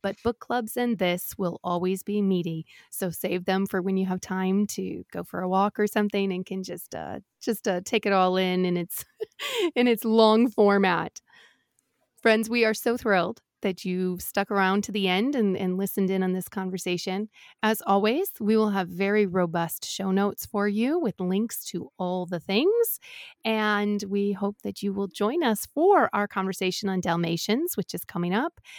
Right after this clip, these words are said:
and for our conversation on Hideous Strength, which is coming up. And look for more about the Wednesday Wars, because that's coming very soon as well.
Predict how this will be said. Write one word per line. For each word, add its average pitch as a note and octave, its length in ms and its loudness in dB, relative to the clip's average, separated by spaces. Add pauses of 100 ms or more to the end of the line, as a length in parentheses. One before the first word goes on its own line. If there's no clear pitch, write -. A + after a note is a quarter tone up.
(200)
and B3+ 400 0
for G3 360 0
our E3+ 180 -2
conversation F3 560 -8
on F3 220 -4
Hideous F3+ 320 -6
Strength, F4+ 540 -4 (180)
which G#3 180 0
is G3+ 100 -6
coming F#3+ 300 0
up. A3+ 200 -2 (440)
And C4+ 420 -2
look C#4+ 280 -2
for G3+ 400 2
more G3 580 2 (100)
about F#3 320 -6
the F3+ 80 -8
Wednesday F#3 380 -2
Wars, F3 420 -6
because - 300 -14
that's D#3+ 220 -10
coming E3+ 280 -6
very D#3+ 220 -8
soon D#3+ 420 -10
as D#3 200 -14
well. E3 360 -16